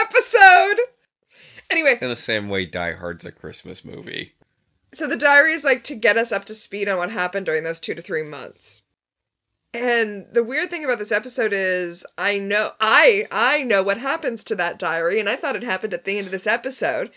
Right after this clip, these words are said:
Speaker 1: but now I'm thinking about it, and I think that diary doesn't come back until Peacekeeper Wars.
Speaker 2: Wow.
Speaker 1: But, I mean, we're on episode thirteen, so the Peacekeeper Wars aren't that far away.
Speaker 2: So this doc really reminds me of the doc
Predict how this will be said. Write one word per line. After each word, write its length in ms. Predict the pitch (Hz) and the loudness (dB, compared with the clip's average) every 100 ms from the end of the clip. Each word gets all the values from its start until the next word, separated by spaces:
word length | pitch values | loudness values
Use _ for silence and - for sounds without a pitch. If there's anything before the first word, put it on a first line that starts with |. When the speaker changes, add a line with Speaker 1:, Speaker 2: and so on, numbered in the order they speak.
| - _ _ | -20 _ _
Speaker 1:
but 80 | 220 | -2
now 160 | 254 254 | 2 2
I'm 120 | 233 | 2
thinking 300 | 269 311 320 | -2 -2 -4
about 220 | 208 180 | 0 0
it, 40 | 165 | 0
and 80 | |
I 40 | 240 | -6
think 140 | 294 | -6
that 140 | 233 - | -8 -4
diary 360 | 196 269 196 | -4 -2 -2
doesn't 240 | 175 190 - | -4 -6 -10
come 200 | 190 180 | -10 -4
back 300 | 220 254 190 | -4 -4 -10
until 180 | 185 | -12
Peacekeeper 560 | 151 247 240 208 190 160 | -12 -12 -12 -12 -12 -10
Wars. 540 | 156 135 151 - - _ _ | -10 -12 -14 -16 -16 _ _
Speaker 2:
Wow. 100 | 131 | -4
Speaker 1:
But, 280 | 226 123 - _ | -2 -2 -4 _
I 40 | 196 | -10
mean, 140 | 170 | -8
we're 80 | 165 | -6
on 80 | 170 | -8
episode 300 | 170 139 - | -8 -12 -10
thirteen, 340 | 131 - 143 | -12 -12 -14
so 120 | 156 | -16
the 60 | 143 | -14
Peacekeeper 380 | 156 151 147 160 | -12 -14 -14 -12
Wars 220 | 143 156 | -12 -12
aren't 160 | 156 156 | -14 -16
that 160 | 151 | -16
far 180 | - 151 | -12 -10
away. 360 | 147 135 175 - _ _ _ _ - | -10 -10 -12 -16 _ _ _ _ -12
Speaker 2:
So 160 | 113 | -10
this 180 | 110 - | -8 -8
doc 300 | 240 285 294 | -4 -4 -2
really 200 | 156 151 | 0 0
reminds 500 | 143 117 98 107 110 | -2 -4 -6 -6 -6
me 140 | 120 110 | -4 -4
of 300 | 104 95 - | -4 -6 -6
the 400 | 104 101 98 - - | -4 -2 -6 -10 -10
doc 380 | 95 95 101 | -4 -2 -2